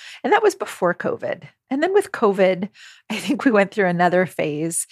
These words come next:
And it just seems like burnout is one of those things that is always important to think about and talk about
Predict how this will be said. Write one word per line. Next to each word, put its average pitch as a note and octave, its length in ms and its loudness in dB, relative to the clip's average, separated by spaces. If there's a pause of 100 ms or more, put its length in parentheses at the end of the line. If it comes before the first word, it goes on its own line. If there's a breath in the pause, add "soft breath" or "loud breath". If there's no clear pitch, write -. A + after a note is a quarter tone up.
(460 loud breath)
And B3 120 0
it B3+ 100 0
just - 180 2
seems C4+ 340 0
like F#3 240 2
burnout G3 400 4
is F3 160 -2
one F3+ 160 0
of D#3+ 120 -4
those E3 240 0
things F3+ 440 0
that E3 240 2 (1500 loud breath)
is B3 240 2
always D4+ 600 2
important G#3+ 720 0
to G3+ 840 2
think G#3+ 300 -2
about F#3+ 480 4
and G3 160 -4
talk D4+ 320 -2
about F#3 460 2